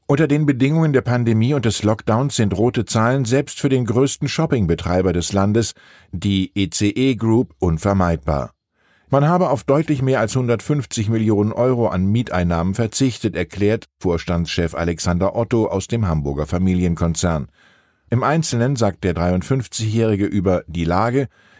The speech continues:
„Die Händler haben ihre Unternehmen teils über Generationen aufgebaut. Jetzt sind die Geschäfte in Summe schon sechs Monate geschlossen,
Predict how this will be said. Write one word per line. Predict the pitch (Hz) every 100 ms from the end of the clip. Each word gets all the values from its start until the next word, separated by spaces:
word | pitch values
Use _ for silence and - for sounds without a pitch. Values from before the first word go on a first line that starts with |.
| -
„Die | 120
Händler | 147 160 165
haben | 165 151
ihre | 120 117
Unternehmen | 104 117 110 104 127 135
teils | 120 117 -
über | 120
Generationen | 110 117 120 120 - - 135 101 92
aufgebaut. | 120 120 - 101 95 85 80 -
Jetzt | 113 113 -
sind | 120 101
die | 110
Geschäfte | 120 135 131 135
in | 98 92
Summe | 107 117 127
schon | 113 92
sechs | 87 101 -
Monate | 104 101 95 101
geschlossen, | 101 - 120 110 120